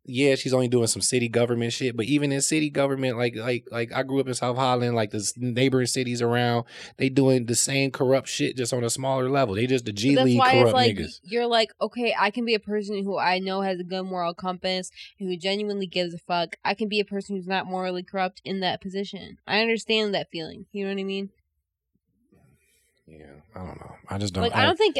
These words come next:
Speaker 2: I don't think everybody goes into it. Like, you know how you're saying, "Oh, people go into it thinking, like, oh, I can be the change and blah, blah,
Speaker 1: I
Speaker 2: blah."
Speaker 1: think a lot of
Speaker 2: I don't
Speaker 1: people do
Speaker 2: think,
Speaker 1: go into
Speaker 2: I
Speaker 1: that
Speaker 2: don't think
Speaker 1: like that.
Speaker 2: everybody does that. I think people go into it 'cause they're like,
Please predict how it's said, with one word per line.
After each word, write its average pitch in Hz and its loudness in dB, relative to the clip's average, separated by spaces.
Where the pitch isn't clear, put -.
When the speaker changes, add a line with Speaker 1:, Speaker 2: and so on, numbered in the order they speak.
Speaker 2:
I 247 4
don't 311 2
think 311 0
everybody 226 2
goes 202 4
into 190 0
it. 156 0
Like, 180 -4
you 196 -2
know 196 0
how 202 0
you're 190 0
saying, 180 -4
"Oh, 185 -2
people 196 -4
go 196 0
into 196 -2
it 165 -8
thinking, 175 -12
like, 107 -14
oh, 202 -8
I 196 -2
can 202 -10
be 202 -6
the 196 -12
change 196 -8
and 180 -8
blah, 180 -6
blah, 180 -2
Speaker 1:
I - 4
Speaker 2:
blah." - 2
Speaker 1:
think 175 4
a 160 6
lot 151 4
of 147 4
Speaker 2:
I 226 2
don't 277 6
Speaker 1:
people 160 4
do - -
Speaker 2:
think, 302 6
Speaker 1:
go 127 6
into 104 2
Speaker 2:
I - 4
Speaker 1:
that - 6
Speaker 2:
don't 320 4
think 302 -2
Speaker 1:
like - -2
that. - 4
Speaker 2:
everybody 240 2
does 392 0
that. 170 2
I 233 0
think 285 0
people 262 -2
go 233 4
into 240 0
it 180 0
'cause 190 -10
they're 196 -2
like, 165 -2